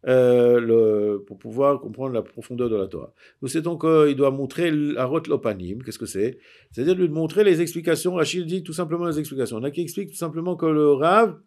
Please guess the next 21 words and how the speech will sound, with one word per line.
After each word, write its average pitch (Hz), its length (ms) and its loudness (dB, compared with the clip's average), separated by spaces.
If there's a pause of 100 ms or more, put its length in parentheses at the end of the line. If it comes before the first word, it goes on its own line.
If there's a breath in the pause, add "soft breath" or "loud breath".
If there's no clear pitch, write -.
(160)
il 135 60 -12
doit 156 140 -2
se 170 120 -4
montrer 175 520 2
sa 165 160 0
face. 143 520 -2
On 147 140 -6
doit 156 180 2
le 156 60 2
voir, 156 240 0
le 139 80 2
Rav. 104 220 0 (680 soft breath)
<coughs> - 240 -2
Comme 120 140 -4
on 113 40 -2
a 113 60 -2
vu 139 100 0
qu'Aaron, 143 420 2
il - 220 -16
voyait 104 180 -8
Moshe. 131 240 -2